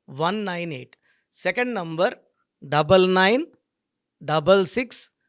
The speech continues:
జీరో జీరో జీరో త్రీ వన్ సెవెన్, డబల్ నైన్ డబల్ సిక్స్ ట్రిపుల్ జీరో త్రీ వన్ సెవెన్.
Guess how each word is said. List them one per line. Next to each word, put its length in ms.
జీరో 480
జీరో 360
జీరో 380
త్రీ 360
వన్ 320
సెవెన్, 420
డబల్ 460
నైన్ 260
డబల్ 440
సిక్స్ 400
ట్రిపుల్ 380
జీరో 440
త్రీ 340
వన్ 260
సెవెన్. 400